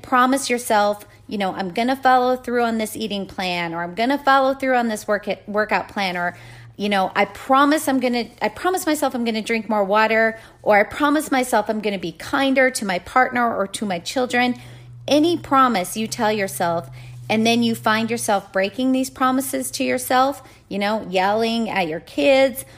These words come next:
working out for a day and then not the next, or overeating when you promised yourself you wouldn't, then this is the episode for you. Keep listening to learn the how behind keeping promises to ourselves. You know, that's my thing.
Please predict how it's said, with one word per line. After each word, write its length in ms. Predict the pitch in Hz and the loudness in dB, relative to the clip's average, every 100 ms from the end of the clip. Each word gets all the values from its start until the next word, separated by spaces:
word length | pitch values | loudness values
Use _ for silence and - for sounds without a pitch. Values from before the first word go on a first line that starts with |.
| - - 190 | -20 -10 -2
working 340 | 226 254 240 | -2 0 0
out 240 | 233 226 | 2 0
for 140 | 247 233 | 2 4
a 80 | 220 | 4
day 340 | 233 233 233 | 4 6 4
and 160 | 214 196 | 2 0
then 240 | 185 185 | -2 0
not 300 | 202 202 - | 0 0 -4
the 80 | 180 | -4
next, 720 | 180 240 247 - - - - - | 2 2 2 -2 -6 -8 -8 -2
or 580 | 202 196 190 190 180 - | 4 4 6 4 2 4
overeating 800 | 240 233 214 - 254 277 311 294 | 4 4 -2 -2 0 2 2 2
when 140 | 220 | 0
you 80 | 208 | -4
promised 460 | - 233 233 233 202 | -4 -2 -2 -4 -6
yourself 380 | 196 208 202 196 | -2 -2 -2 -4
you 100 | 185 | -6
wouldn't, 460 | 196 233 247 254 - - - _ - | -2 0 0 -2 -10 -20 -20 _ -4
then 160 | 202 208 | -2 0
this 200 | 220 233 | -2 -2
is 140 | 220 | -4
the 180 | - - | -2 -2
episode 480 | 196 185 - 170 170 | -2 -4 -4 -4 -4
for 140 | 175 | -8
you. 300 | 165 156 - - - _ - | -6 -6 -8 -14 -20 _ -10
Keep 380 | - 269 277 - | -2 -2 -2 -8
listening 800 | 233 247 269 - 220 190 185 202 | -2 2 2 0 -2 -2 -2 -4
to 240 | - 208 196 | -8 -8 -8
learn 680 | 202 233 214 185 185 214 - 180 | -2 0 2 0 0 -4 -10 -4
the 180 | 185 | -4
how 840 | 190 - - 233 196 151 - - 233 - _ - | -4 -8 -2 2 2 0 -2 -4 -8 -18 _ -2
behind 460 | 196 202 180 185 | 0 0 -4 -6
keeping 320 | - 202 185 | -8 -8 -8
promises 580 | - 190 190 196 170 175 | -6 -4 -4 -6 -8 -8
to 100 | - | -6
ourselves. 480 | 170 175 170 156 180 | -6 -4 -6 -6 -8
You 120 | 190 | -6
know, 160 | 185 185 | -6 -4
that's 280 | 185 185 - | -4 -4 -8
my 140 | 180 | -10
thing. 400 | - 202 165 | -6 -6 -4